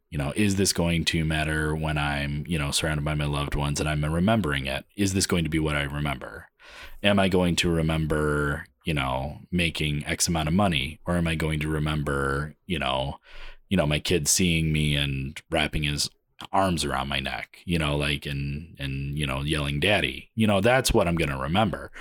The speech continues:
I'm not going to remember the big paycheck. I'm gonna remember that kid." And it's like, so it's like, you know, you, you weigh things out. Obviously, you have to survive. Obviously, you do have to do what you gotta do. But, like,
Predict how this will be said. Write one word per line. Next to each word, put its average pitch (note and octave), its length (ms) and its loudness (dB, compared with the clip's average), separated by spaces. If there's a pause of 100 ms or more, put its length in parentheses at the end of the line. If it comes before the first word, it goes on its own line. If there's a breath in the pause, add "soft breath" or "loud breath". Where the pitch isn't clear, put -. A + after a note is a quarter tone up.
(260 loud breath)
I'm F2 100 0
not F2 180 2
going D#2 220 0
to C#2+ 60 0
remember D#2 320 2
the B1+ 100 -4
big C#2 200 -4
paycheck. C#2 480 -2
I'm C2 120 -8
gonna C2+ 140 -4
remember C#2 340 -4
that C#2+ 220 0
kid." - 280 -8 (420)
And F2+ 140 2
it's F2+ 120 2
like, F#2 300 2 (380 loud breath)
so - 140 4
it's F#3+ 100 4
like, F#3+ 160 4
you G3 80 6
know, D#3 80 6
you, C3 360 4
you A#2 140 4
weigh A#2+ 300 6
things A2+ 320 4
out. B2 320 6
Obviously, G2+ 520 4
you F#2 100 4
have F#2+ 160 0
to F2 80 0
survive. F2+ 640 4
Obviously, F2 460 2
you F2 120 4
do E2+ 160 2
have E2+ 220 0
to E2 80 -4
do D#2 160 2
what D#2+ 180 0
you E2+ 60 -2
gotta D#2+ 220 2
do. D#2+ 400 2
But, D#2 200 2
like, D#2 340 0